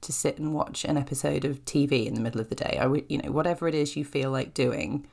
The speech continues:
at two in the afternoon, you can do because you've done the work, you know, early in the morning. So what are the bullshit elements to it? Well, it, you know, for some people, it just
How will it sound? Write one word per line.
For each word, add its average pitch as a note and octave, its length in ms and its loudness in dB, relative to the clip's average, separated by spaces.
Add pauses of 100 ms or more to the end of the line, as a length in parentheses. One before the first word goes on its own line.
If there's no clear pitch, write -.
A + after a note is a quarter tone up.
(300)
at - 120 0
two - 180 4
in C3 140 6
the B2+ 80 4
afternoon, C3 800 0 (480)
you C#3+ 160 2
can C#3+ 220 2
do C#3+ 360 2
because C#3 460 -4
you've C3 340 -4
done C3+ 240 2
the A#2 80 -2
work, - 640 0 (420)
you - 100 -10
know, - 220 -6
early C#3+ 300 0
in C3+ 120 2
the C#3 60 4
morning. C#3+ 460 2 (800)
So C4 840 4 (500)
what B3 340 2
are B3+ 60 0
the A#3+ 80 0
bullshit A3+ 580 0
elements G#3+ 440 2
to A3 180 2
it? A3 180 2
Well, A3 440 2 (100)
it, - 260 -6
you B3 140 4
know, E3+ 220 0
for - 160 -4
some B3+ 240 6
people, G3 480 0
it - 200 0
just - 240 -2